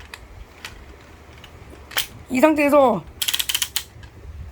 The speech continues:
앞부분이 이제 무릎이다 보니까 무릎을 일단 펴주고, 이게 펴주고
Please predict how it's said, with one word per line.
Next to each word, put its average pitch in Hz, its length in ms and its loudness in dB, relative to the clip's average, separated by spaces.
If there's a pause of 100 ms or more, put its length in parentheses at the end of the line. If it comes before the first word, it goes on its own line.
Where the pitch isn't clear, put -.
(840)
앞부분이 320 540 4
이제 262 140 4
무릎이다 269 420 2
보니까 233 220 -2
무릎을 262 340 2
일단 262 200 -2
펴주고, 277 600 2 (1400)
이게 220 300 4
펴주고 330 600 4